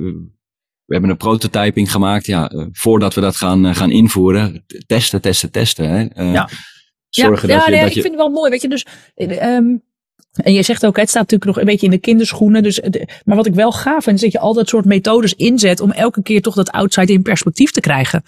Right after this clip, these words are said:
Speaker 1: Precies,
Speaker 2: Zodat je
Speaker 1: ja.
Speaker 2: niet alleen maar, want ja, dat is natuurlijk wel, als je ook al zelf al zo lang in krediet, en ik kan me ook voorstellen dat het soms ook wel,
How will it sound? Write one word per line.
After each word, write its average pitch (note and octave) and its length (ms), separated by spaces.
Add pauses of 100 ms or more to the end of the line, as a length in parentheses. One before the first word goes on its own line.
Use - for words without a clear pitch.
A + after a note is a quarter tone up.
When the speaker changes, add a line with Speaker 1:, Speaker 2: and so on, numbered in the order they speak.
(300)
Speaker 1:
Precies, - 200
Speaker 2:
Zodat A#3+ 180
je A3+ 80
Speaker 1:
ja. G#3+ 80
Speaker 2:
niet A3+ 300
alleen A3+ 240
maar, A3 100
want G3 220
ja, F#3 140
dat E3+ 120
is F3 60
natuurlijk G3+ 280
wel, G#3+ 80
als F#3+ 120
je - 80
ook F#3+ 160
al F#3 260
zelf F#3+ 260
al F#3+ 120
zo A3 200
lang G#3 220
in F#3 100
krediet, F#3+ 400
en F#3 140
ik - 340
kan A3 120
me G#3+ 60
ook A#3 140
voorstellen F3+ 560
dat F#3 120
het F3 140
soms F#3 200
ook F#3+ 140
wel, F#3 360